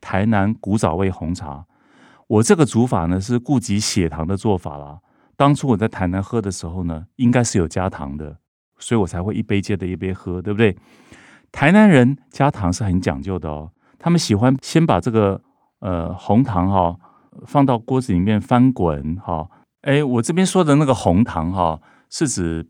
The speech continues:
冰糖，因为冰糖我经过这样子煮之后啊，冰就这样翻滚以后，它会变红哈，或者是用二砂糖，不要用黑糖，黑糖的味道太重了。好，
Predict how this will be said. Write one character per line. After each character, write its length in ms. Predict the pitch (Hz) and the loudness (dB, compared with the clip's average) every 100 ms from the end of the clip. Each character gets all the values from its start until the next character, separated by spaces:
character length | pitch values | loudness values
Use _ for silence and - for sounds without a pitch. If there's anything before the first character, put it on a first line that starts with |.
| _ | _
冰 240 | - 139 147 | -2 0 0
糖， 360 | - 87 87 | -2 -4 -2
因 120 | 113 151 | -2 -2
为 80 | |
冰 220 | 139 147 151 | -2 -2 -2
糖 260 | 113 107 | -2 -2
我 100 | 101 | -2
经 180 | 90 131 | -2 -2
过 120 | 135 | -2
这 100 | 127 135 | -2 0
样 60 | |
子 160 | 107 98 | 0 -4
煮 360 | - 98 82 | -6 -8 -6
之 240 | 78 - 120 | -8 -6 -6
后 320 | - 131 98 | -2 0 0
啊， 160 | 80 87 | -2 -6
冰 180 | 117 113 | -4 0
就 140 | 120 | 2
这 60 | 113 | 2
样 100 | 107 | 0
翻 200 | 120 113 | 0 0
滚 160 | 107 | 0
以 40 | 85 | -2
后， 120 | 101 | -4
它 180 | 104 110 | -4 -4
会 100 | 110 | -4
变 200 | 113 98 | -4 -6
红 360 | 82 69 71 85 | -6 -8 -10 -4
哈， 260 | 90 80 - - - _ | -2 -2 -6 -20 -20 _
或 180 | _ 175 | _ 2
者 120 | 117 | 2
是 180 | 101 135 | 0 0
用 240 | 139 123 - | 2 2 0
二 180 | 131 117 | 0 0
砂 220 | - 104 | 0 -4
糖， 380 | 104 80 71 95 _ _ _ _ - | -4 -8 -10 -14 _ _ _ _ 0
不 60 | |
要 120 | 160 160 | 4 4
用 140 | 139 | 2
黑 220 | 110 131 | 2 0
糖， 220 | 117 82 | 0 -4
黑 200 | 87 - | -4 -6
糖 120 | 131 110 | -2 -2
的 80 | |
味 120 | 113 113 | -2 -4
道 100 | 110 | -4
太 160 | 107 | -6
重 300 | 95 120 87 | -6 -6 -6
了。 160 | 78 - _ _ | -8 -16 _ _
好， 240 | - 85 | -2 -2